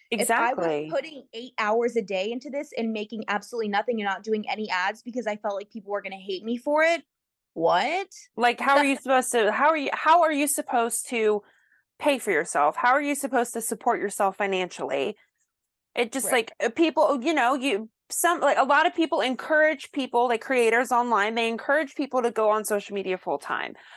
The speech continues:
Speaker 2: A lot of people ask me, "Are you ever gonna do social media full time?" Absolutely not. And that's just my personal preference.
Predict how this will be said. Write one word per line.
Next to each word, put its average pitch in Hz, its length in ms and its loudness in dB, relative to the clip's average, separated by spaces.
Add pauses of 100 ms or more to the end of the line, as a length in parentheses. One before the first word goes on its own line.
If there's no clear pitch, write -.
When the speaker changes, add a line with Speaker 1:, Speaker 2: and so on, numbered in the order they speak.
(100)
Speaker 2:
A 247 80 2
lot 254 200 2
of - 60 -6
people 269 220 0
ask 254 300 0
me, 294 280 0 (260)
"Are 202 120 2
you 214 200 2
ever 208 260 2
gonna 269 160 -2
do 254 160 -2
social 262 300 -2
media 254 200 -2
full 262 200 0
time?" 277 240 -2 (220)
Absolutely 262 580 2
not. 127 340 -2
And 226 140 0
that's 240 240 0
just 285 200 -4
my 226 400 2
personal 208 440 -4
preference. - 760 -6